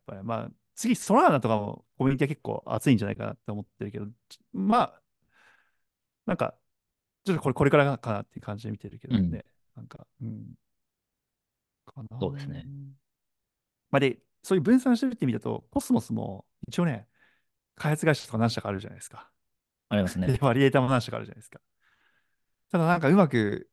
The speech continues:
Speaker 1: オーケストラっていうか、なんていうの、うまく曲を奏でてないんだよね。<laughs> 多分。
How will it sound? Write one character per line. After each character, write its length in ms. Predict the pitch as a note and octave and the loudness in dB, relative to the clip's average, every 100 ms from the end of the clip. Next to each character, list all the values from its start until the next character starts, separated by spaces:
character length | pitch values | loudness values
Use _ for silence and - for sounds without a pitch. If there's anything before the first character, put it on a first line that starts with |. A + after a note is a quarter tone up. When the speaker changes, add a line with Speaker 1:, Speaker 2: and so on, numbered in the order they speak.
| _ | _
Speaker 1:
オ 160 | - C#3+ | -2 -2
ー 40 | |
ケ 140 | C#3+ D3+ | 0 -4
ス 180 | - - - | -4 -14 -6
ト 100 | A2 | -6
ラ 100 | - | -6
っ 40 | |
て 120 | - | -14
い 60 | - | -8
う 40 | |
か、 120 | - | -2
な 60 | A2+ | -2
ん 80 | - | -2
て 120 | G#2+ | -6
い 20 | |
う 140 | - D#3 | -6 -2
の、 60 | |
う 20 | E3+ | 2
ま 120 | D#3 | 0
く 280 | - G#2+ - _ _ _ _ - | -2 -10 -12 _ _ _ _ -16
曲 280 | - C3+ F3 | -2 2 2
を 40 | E3 | 4
奏 220 | D3+ D#3+ | 6 6
で 100 | C#3+ | 4
て 80 | G#2+ | 2
な 80 | A2+ | 0
い 40 | |
ん 20 | |
だ 80 | F#2+ | 0
よ 80 | D#2+ | -6
ね。 180 | - - _ - - | -16 -20 _ -20 -20
<laughs> 640 | - - _ _ - _ | -20 -20 _ _ -20 _
多 100 | - | -4
分。 240 | G2+ F2+ | -4 -6